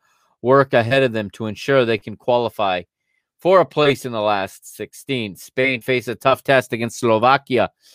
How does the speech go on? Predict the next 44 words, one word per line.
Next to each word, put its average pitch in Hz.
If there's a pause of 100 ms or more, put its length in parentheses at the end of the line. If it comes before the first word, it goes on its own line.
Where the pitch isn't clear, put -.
(160)
in 117
the 110
final 120
Group 120 (160)
A, 123 (680)
uh, 104
Group 135
E, 143
excuse 104
me, 104
game 104
in 110
Seville 104
on 98
Wednesday. 113
Poland 117
take 107
on 101
Sweden 127
in 98
Saint 101
Petersburg 113
at 92
the -
same 104
day, 101
same 92
time, 110 (540)
and 110
they 117
will 107
battle 104
for 104
a 95
place 98
in 95
the 92
knockout 87
stages. 104
All 101
right, 101
that 107
is 107
today's 107